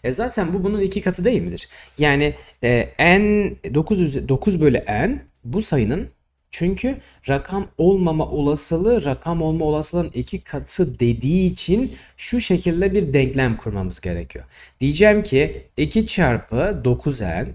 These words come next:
eşittir n eksi dokuz bölü n. Bu benim için bu kurala uyacaktır. Anlaştık mı? Şimdi eşitliğin her iki tarafında da işlemi yapabiliriz. Mesela burada n'ler var. Burada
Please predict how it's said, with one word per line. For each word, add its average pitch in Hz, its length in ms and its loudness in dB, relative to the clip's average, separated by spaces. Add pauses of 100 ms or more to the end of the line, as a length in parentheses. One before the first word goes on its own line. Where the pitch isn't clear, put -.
(160)
eşittir 117 840 -4 (340)
n 170 340 2
eksi 120 380 -2
dokuz 123 420 -2
bölü 101 180 -2
n. 82 140 -8 (240)
Bu 202 100 2
benim 123 180 2
için 208 400 -6 (180)
bu 175 440 2
kurala 113 380 -6
uyacaktır. - 680 -12 (100)
Anlaştık - 340 -14
mı? - 60 -20 (800)
Şimdi 220 420 2 (240)
eşitliğin 214 560 4
her 180 160 6
iki 208 180 4
tarafında 180 540 4
da 175 80 4
işlemi 180 340 0
yapabiliriz. 165 540 0
Mesela 135 320 0
burada 143 180 0
n'ler 131 400 0
var. - 500 -8 (320)
Burada 151 280 2